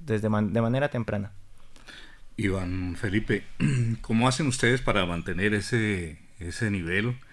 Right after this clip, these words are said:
Speaker 2: a sabiendas, eh, de, como dice usted, de la carga académica que llevan los estudiantes? ¿Qué estrategias implementan ustedes para seguir manteniendo ese ni-, buen nivel de la Universidad del Cauca?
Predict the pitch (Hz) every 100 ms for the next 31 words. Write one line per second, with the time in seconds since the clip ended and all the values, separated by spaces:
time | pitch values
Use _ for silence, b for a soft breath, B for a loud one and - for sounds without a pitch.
0 | b b - 131 127 131 113 110 104 110
1 | 120 - 98 82 82 80 82 80 78 76
2 | 73 - - 80 80 82 95 - 87 92
3 | 98 B B B B 85 90 85 78 -
4 | 95 92 95 98 98 90 80 76 67 -
5 | - - 87 - 76 120 143 - - -
6 | - 82 87 90 92 85 - B B B
7 | 85 80 - - 85 82 104 117 85 -
8 | - B B B - 107 101 - 110 -
9 | 123 107 80 - - - 92 87 85 95
10 | 101 87 - 95 92 90 - B B B
11 | - 87 85 90 90 98 95 87 87 90
12 | 90 - 90 82 92 101 120 117 92 98
13 | 90 87 82 78 71 - 82 82 78 -
14 | -